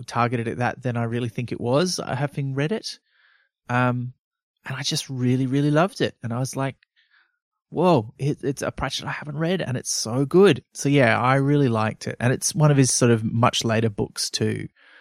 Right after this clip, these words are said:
And, and, you know, there's been some people who've said very disparaging things about his later work.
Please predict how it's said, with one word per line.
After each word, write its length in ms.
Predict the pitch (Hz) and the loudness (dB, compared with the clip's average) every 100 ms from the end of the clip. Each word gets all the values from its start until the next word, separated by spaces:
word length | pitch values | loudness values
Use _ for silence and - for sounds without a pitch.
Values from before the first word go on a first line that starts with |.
| _ _ - | _ _ -6
And, 240 | 143 143 - | -2 -2 -2
and, 140 | 330 | -2
you 120 | 381 | 0
know, 140 | 359 349 | 2 4
there's 160 | 247 | 4
been 160 | - 233 | 2 -2
some 160 | - 196 | 0 4
people 280 | 190 160 | 6 8
who've 140 | 147 131 | 6 6
said 300 | 147 127 131 | 4 4 2
very 240 | 120 120 | 2 2
disparaging 560 | 113 - 117 117 107 110 | 2 0 2 2 0 -4
things 300 | 120 123 127 | -2 -2 0
about 240 | 113 110 | 0 -2
his 160 | 107 123 | -2 -4
later 200 | 110 107 | -4 -4
work. 440 | 110 107 - - | -4 -4 -6 -12